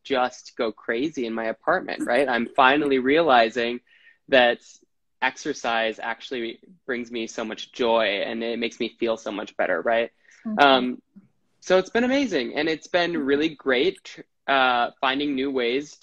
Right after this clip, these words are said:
Speaker 1: to help people find sustainable health. And
Speaker 2: Mm-hmm.
Speaker 1: I think Enneagram is one of those really, like, weirdly niche, but not so niche anymore ways to do it, which is amazing.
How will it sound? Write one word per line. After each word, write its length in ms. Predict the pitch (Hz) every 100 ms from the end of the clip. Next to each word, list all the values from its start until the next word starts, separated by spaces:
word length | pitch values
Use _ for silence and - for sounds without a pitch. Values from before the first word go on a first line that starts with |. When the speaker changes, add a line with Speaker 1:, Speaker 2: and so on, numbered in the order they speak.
| -
Speaker 1:
to 600 | 135 127 123 123 120 117 _
help 240 | - 123 -
people 220 | 139 143
find 240 | - 123
sustainable 400 | 127 - 117 117
health. 260 | 117 135 214 _ _ _ _
And 380 | 147 147 143 143
Speaker 2:
Mm-hmm. 180 | 143 139 _
Speaker 1:
I 100 | 131
think 200 | 131 165 -
Enneagram 640 | 123 151 147 139 131 127
is 400 | 123 127 117 - _ _ _ _
one 380 | 127 123 123 139
of 240 | - 127
those 260 | 120 117 117
really, 600 | 117 120 120 131 147 - -
like, 360 | 131 117 - _ _ - -
weirdly 540 | 135 135 139 160 156 156
niche, 460 | 143 131 160 190 -
but 120 | 135
not 280 | 120 120 135
so 100 | -
niche 320 | 131 127 143
anymore 400 | 170 156 151 139
ways 360 | 123 127 180 151
to 100 | -
do 260 | 131 175 175
it, 140 | 117
which 160 | 127 123
is 140 | 127
amazing. 680 | - 123 120 139 110 - -